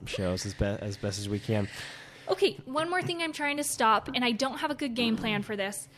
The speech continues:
Speaker 2: right now, but it's separating work from the time with my children.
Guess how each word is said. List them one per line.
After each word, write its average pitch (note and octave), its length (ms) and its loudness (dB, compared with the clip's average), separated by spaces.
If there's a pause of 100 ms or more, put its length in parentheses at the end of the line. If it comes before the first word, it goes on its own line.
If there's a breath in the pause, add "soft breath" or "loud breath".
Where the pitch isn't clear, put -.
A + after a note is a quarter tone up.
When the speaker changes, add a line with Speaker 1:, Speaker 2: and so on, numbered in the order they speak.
(220 soft breath)
Speaker 2:
right A3 240 2
now, G3+ 180 0
but A3 140 0
it's - 160 0
separating D#4+ 680 2
work A3 300 2
from A3 220 -2
the G#3 100 0
time G#3 440 -2
with F#3+ 460 -4
my G3 140 -6
children. G#3 440 -6